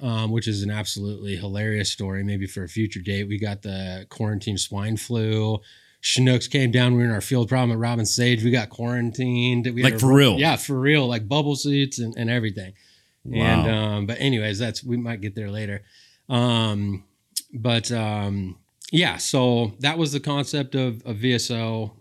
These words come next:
Speaker 1: and it probably could have worked. He ended up getting, um, an extra team,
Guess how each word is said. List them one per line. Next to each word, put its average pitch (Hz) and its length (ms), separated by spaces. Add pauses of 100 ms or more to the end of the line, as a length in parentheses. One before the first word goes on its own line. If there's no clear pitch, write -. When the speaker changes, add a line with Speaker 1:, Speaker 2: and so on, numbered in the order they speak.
Speaker 1:
and 107 460
it - 340
probably 139 500
could 135 220
have 107 80
worked. 107 400 (340)
He 160 200
ended 147 200
up 120 200
getting, 113 640 (160)
um, 104 460
an 113 100
extra 110 260
team, 95 400